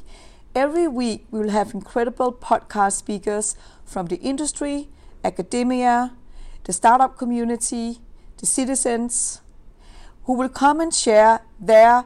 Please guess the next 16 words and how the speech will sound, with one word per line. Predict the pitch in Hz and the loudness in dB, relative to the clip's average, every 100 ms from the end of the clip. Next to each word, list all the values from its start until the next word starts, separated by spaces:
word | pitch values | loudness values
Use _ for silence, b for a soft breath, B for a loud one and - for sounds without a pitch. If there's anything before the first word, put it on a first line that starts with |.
| - | -4
stories | - - 208 196 160 - - | -8 2 4 4 0 -4 -4
on | 220 208 | -4 -2
how | 190 247 285 | 2 4 2
they | 277 302 | 0 -8
bring | - 214 220 220 220 | -4 -2 -2 -4 -6
innovation | 226 214 190 196 - | -6 -4 -4 -4 -6
with | 208 | -10
purpose | 202 185 175 196 - | -8 -8 -6 -8 -6
into | 220 220 - - | -8 -8 -10 -6
action | 185 185 208 202 185 | -6 -6 -12 -10 -8
linked | 196 190 | -8 -6
to | |
the | 202 | -8
seventeen | - 180 180 - 180 | -6 -8 -8 -8 -10
global | 190 170 170 | -8 -8 -8
goals, | 170 147 120 - - | -6 -6 -6 -14 -14